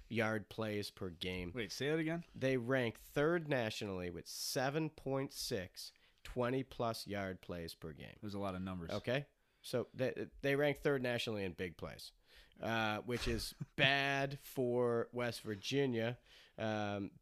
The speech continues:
Speaker 1: because they allow, uh, big plays. But, uh, Baylor also s-, prevents the big plays. They've only allowed twenty-three plays of twenty-plus yards or more,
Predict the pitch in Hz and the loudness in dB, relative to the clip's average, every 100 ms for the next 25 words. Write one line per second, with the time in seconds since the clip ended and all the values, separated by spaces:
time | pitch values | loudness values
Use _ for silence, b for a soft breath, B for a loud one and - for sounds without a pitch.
0 | _ 117 110 - 117 110 110 104 - - | _ -4 -2 0 2 2 0 0 -6 -8
1 | 90 82 107 117 117 - 101 101 143 110 | -12 -4 -2 2 2 0 -4 2 2 2
2 | 87 90 - _ - 85 80 80 - - | -2 -8 -14 _ -10 -8 -8 -10 -12 -16
3 | - - _ _ - 92 85 101 90 98 | -20 -20 _ _ -6 -6 -6 -6 -4 -4
4 | - B B - 110 139 131 - 131 120 | -8 B B -10 -2 2 2 2 0 0
5 | 110 147 170 170 143 151 - 131 - 151 | 2 6 8 8 6 6 2 -4 -2 -2
6 | 117 120 113 - 87 104 95 110 101 95 | 2 0 -2 -6 -6 -6 -6 -6 -6 -6
7 | 104 98 123 135 117 107 110 98 - 127 | -6 -4 -2 0 0 -2 -2 -6 -6 -4
8 | 123 113 117 117 - 110 107 104 - 95 | -4 -6 -6 -8 -6 -4 -4 -4 -8 -12
9 | - 107 98 - 95 90 - 95 95 90 | -10 -8 -8 -8 -10 -10 -8 -8 -8 -10
10 | 95 90 98 104 | -10 -10 -8 -8